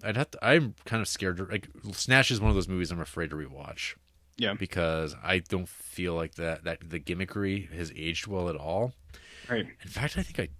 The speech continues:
Speaker 1: maybe did try rewatching it, and it was like, ugh. But I loved Snatch when it first came out. Fuck, I saw that movie three times in theater.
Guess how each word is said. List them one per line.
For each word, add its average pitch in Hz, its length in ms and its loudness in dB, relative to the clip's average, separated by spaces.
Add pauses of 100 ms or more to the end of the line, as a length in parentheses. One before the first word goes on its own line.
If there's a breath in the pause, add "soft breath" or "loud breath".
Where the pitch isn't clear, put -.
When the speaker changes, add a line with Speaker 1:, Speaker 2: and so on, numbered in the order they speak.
(120)
Speaker 1:
maybe 101 320 -8
did - 160 -8
try - 180 -4
rewatching 139 420 -2
it, 98 60 -4
and 78 140 -8
it 87 60 -4
was 87 140 -2
like, 71 200 -10
ugh. 82 280 0 (120)
But 110 100 4
I 143 120 12
loved 82 480 4
Snatch 71 560 -6 (140)
when 87 100 -4
it 82 80 -6
first - 220 -4
came 78 180 -4
out. 87 160 2
Fuck, - 300 -2
I 104 100 6
saw 110 160 4
that 87 100 2
movie 82 160 -2
three 92 240 -6
times 87 260 -4
in 80 60 -8
theater. 98 420 -6